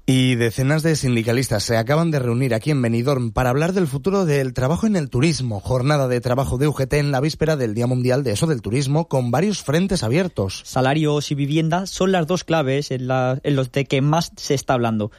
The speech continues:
Speaker 2: La vicesecretaria general de U G T, Lola Navarro.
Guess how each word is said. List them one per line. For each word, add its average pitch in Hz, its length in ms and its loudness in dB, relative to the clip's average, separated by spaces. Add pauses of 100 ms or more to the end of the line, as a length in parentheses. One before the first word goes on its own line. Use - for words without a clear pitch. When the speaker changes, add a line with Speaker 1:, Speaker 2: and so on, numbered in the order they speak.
Speaker 2:
La 120 140 0
vicesecretaria 131 680 0
general 156 480 0
de 147 140 -2
U 151 80 2
G 156 160 -2
T, 190 200 -4 (140)
Lola 147 260 2
Navarro. 107 380 -4